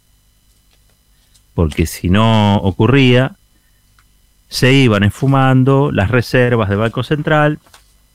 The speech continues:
y eso, en un momento de tanta incertidumbre,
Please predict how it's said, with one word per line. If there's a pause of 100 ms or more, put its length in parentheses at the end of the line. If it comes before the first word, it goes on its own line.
(320)
y
eso, (1000)
en
un (340)
momento
de
tanta
incertidumbre,